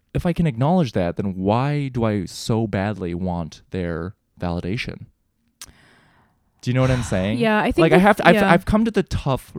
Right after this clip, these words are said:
Speaker 1: realization that, you know, when they, they give me a lot of criticism,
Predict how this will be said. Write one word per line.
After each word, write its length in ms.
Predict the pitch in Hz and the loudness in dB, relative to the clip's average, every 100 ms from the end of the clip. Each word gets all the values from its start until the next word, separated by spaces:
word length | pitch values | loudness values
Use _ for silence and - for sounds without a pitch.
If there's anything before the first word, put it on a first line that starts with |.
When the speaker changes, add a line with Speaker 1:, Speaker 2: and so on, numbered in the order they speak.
| - | -6
Speaker 1:
realization 840 | 117 113 104 92 98 98 - 87 | -2 0 0 -2 -4 -4 -4 -4
that, 280 | 85 80 78 - _ _ _ | -4 -4 -6 -10 _ _ _
you 140 | - 135 | -2 2
know, 160 | 113 | 4
when 140 | 104 110 | 4 2
they, 240 | 110 113 | 2 -2
they 200 | - - | -6 -6
give 180 | 110 156 | -2 0
me 80 | 170 | 2
a 60 | 147 | 2
lot 140 | 143 | 0
of 60 | 123 | 0
criticism, 760 | - 95 - 98 95 98 139 | -2 -2 -2 -2 -2 -2 -6